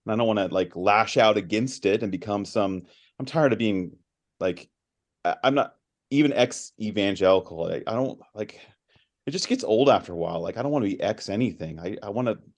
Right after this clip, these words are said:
live a life that's <laughs> meaningful and rich, and I don't wanna be so jaded and cynical for, and that's,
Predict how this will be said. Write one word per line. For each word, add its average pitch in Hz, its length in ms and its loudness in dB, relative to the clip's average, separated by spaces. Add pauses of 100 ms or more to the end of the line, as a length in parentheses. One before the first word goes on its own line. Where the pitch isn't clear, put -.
(360)
live 120 200 4
a 113 60 6
life 90 680 -4
that's 95 220 -4
<laughs> - 0 -
meaningful 110 720 0
and 85 160 -8
rich, - 380 0
and 87 240 -8 (480)
I - 60 -10
don't 110 80 -2
wanna 107 120 -2
be 101 140 -10
so 101 200 0
jaded 90 400 -2
and 87 140 -4
cynical 87 640 -6
for, - 220 -12
and 98 100 -4
that's, - 360 -4